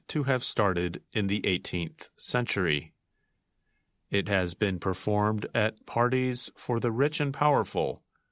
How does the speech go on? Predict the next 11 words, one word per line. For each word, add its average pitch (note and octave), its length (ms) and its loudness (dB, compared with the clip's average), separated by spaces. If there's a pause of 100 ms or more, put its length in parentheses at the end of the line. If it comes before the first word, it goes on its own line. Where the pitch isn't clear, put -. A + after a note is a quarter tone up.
(320)
and A#2 460 0 (220)
at B2 160 2
village G#2+ 580 0
celebrations. F2+ 1080 -2 (1300)
The G#2+ 160 -2
Polonaise G#2+ 760 2
has B2 360 2
inspired C#3 760 0
music D3 500 0
by A2+ 460 2
composers A#2+ 880 0